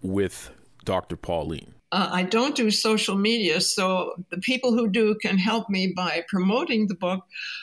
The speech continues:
Speaker 2: Uh, you can get it, of course, at your favorite bookstore or Amazon dot com,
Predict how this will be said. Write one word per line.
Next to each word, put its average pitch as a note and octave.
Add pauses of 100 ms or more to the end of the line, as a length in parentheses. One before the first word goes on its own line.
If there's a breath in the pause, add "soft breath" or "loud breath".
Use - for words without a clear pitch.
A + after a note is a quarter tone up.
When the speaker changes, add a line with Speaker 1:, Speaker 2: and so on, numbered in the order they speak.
(140)
Speaker 2:
Uh, F3+
you G#3
can F#3+
get G3+
it, G3+
of -
course, A3+
at E3
your F3+
favorite F#3+
bookstore A3+
or F3+
Amazon F#3+
dot D#3+ (120)
com, G#3